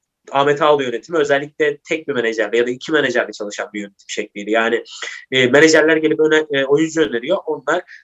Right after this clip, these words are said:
"Bunlar bizim maliyetimiz uygun, oyunumuz uygun," deyip alıyorlardı. Ancak Abdullah Avcı geldi. Hiçbir şekilde menajer, e, menajer önerisi istemiyorum dedi. Önlerine belki çokça, yığınca,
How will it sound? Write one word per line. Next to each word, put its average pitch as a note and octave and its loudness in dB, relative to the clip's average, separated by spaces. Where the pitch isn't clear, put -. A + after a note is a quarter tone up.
"Bunlar F3 4
bizim C#3+ 4
maliyetimiz C#3+ 4
uygun, C#3 0
oyunumuz C#3+ 4
uygun," C#3+ 2
deyip F3 -2
alıyorlardı. C3+ 4
Ancak C#3+ -2
Abdullah D3 2
Avcı E3 0
geldi. F3 0
Hiçbir B3 -6
şekilde E3 0
menajer, E3 2
e, C#3+ 6
menajer D3 4
önerisi D3 -2
istemiyorum F#3 0
dedi. F#3+ 0
Önlerine E3 2
belki F3+ 0
çokça, G3 -4
yığınca, C#3+ 0